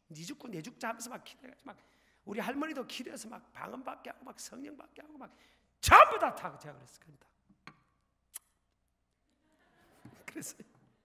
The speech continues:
근데, 근데 지금은 우리 가문에서 저를요.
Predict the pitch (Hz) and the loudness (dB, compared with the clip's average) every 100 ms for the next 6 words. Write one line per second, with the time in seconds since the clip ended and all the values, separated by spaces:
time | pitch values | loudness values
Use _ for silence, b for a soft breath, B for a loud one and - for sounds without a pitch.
0 | - B B - 185 208 156 - - - | -20 B B -8 0 0 0 -6 -20 -20
1 | - _ _ _ _ - B B B B | -20 _ _ _ _ -20 B B B B
2 | _ 156 160 120 - - - _ _ _ | _ -6 -6 -6 -16 -20 -20 _ _ _
3 | _ _ _ - - _ _ _ _ - | _ _ _ -20 -20 _ _ _ _ -12
4 | 185 185 156 143 147 - 151 151 135 131 | -8 -8 -8 -12 -14 -16 -16 -16 -16 -18
5 | 131 - 156 143 139 | -20 -20 -20 -20 -20